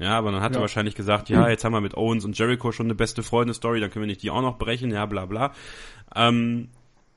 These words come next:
Speaker 1: aber jetzt bei Payback, jetzt muss es doch passieren, oder? Jetzt muss doch Sasha Banks ihr den Titel kosten. Und Heel turn.
Speaker 2: Ich weiß halt,
Speaker 1: Es
Speaker 2: weiß
Speaker 1: muss.
Speaker 2: halt nicht, ge-,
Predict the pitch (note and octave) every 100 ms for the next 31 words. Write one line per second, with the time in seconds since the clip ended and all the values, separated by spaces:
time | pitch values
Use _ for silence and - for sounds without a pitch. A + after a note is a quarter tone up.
0 | - - - A2+ A#2+ C3 - A2+ A2+ A2
1 | F#2+ G#2+ A#2+ B2+ B2 G#2 - F#2 - F2+
2 | D#2+ G2 C3 B2 A#2 B2 A#2 C#3 - C3
3 | B2 B2 B2 A#2+ A2 A2+ A#2+ - - -
4 | - - - - - - B2 A#2 A#2 C#3
5 | C3+ G#2+ F2+ D#2+ - - _ _ _ _
6 | _ _ _ _ _ _ _ - A#2 B2+
7 | C3+ C3 G2 C#3 D#3+ F3+ D#3+ - - G#2
8 | C#3+ F#3 D#3 G3 -